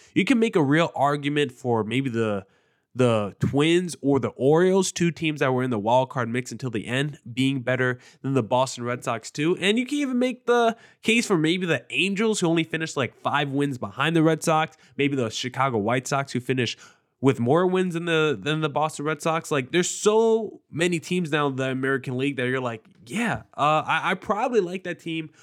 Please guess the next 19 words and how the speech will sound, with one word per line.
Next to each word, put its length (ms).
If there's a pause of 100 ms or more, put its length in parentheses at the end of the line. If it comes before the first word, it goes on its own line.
(180)
more 200
than 140
Boston 480
next 240
season." 400
And 240
for 160
the 80
San 280
Diego 200
Padres 560
now, 300 (500)
with 160
Xander 320
Bogaerts, 460
like, 220 (200)
the 80
Dodgers 640
have 540